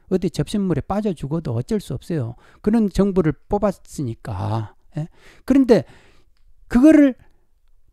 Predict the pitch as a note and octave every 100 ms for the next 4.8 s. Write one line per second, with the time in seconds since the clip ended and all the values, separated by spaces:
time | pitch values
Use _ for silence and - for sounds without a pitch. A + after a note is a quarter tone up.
0 | _ E3+ - - G3 G3+ _ _ _ _
1 | - - C3 B3 C#4+ D#4+ D#4+ D4+ D4 D4
2 | A#3+ - A3+ - F#3 F3 - - B3+ -
3 | A3 - - D3 B2 A#2 - - _ _
4 | _ _ _ - G#3+ - F#3+